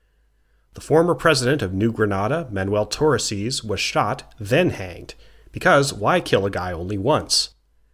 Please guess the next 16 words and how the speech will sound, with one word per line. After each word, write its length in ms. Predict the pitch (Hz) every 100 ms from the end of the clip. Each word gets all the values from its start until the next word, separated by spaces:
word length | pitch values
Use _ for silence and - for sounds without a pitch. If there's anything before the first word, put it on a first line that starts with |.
| _ _ _ _ _ _ _ _ _ _ _ _ -
On 180 | 113 98
March 320 | 131 175 -
thirty-first, 560 | 123 185 - 117 131 -
eighteen 320 | 127 123 135
sixteen, 640 | - 120 - 95 92 110 -
Bolivar 480 | 110 117 180 139 139
and 80 | 123
his 160 | 151
expedition 580 | 101 98 - 92 98 127
set 200 | 117 -
out 180 | 104 107
from 180 | - 147
Haiti 240 | 110 98 104
with 120 | 110
several 320 | - 143 165
ships, 500 | - - - - -